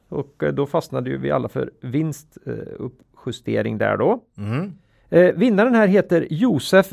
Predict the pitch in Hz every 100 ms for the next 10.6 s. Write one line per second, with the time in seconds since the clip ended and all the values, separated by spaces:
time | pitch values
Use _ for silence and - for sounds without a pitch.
0 | - 139 147 185 127 135 247 170 98 -
1 | _ - 180 196 175 180 180 302 180 101
2 | 104 _ _ _ - 180 240 - _ _
3 | - 151 185 196 208 226 220 - 190 185
4 | 180 - - - 127 - - - 151 233
5 | - 156 160 165 151 165 156 143 151 -
6 | 170 233 - 185 180 165 180 170 _ _
7 | _ _ _ _ _ _ _ _ _ -
8 | 185 170 175 180 180 247 - _ _ _
9 | 113 180 196 196 190 190 196 220 214 185
10 | 185 151 131 - 240 175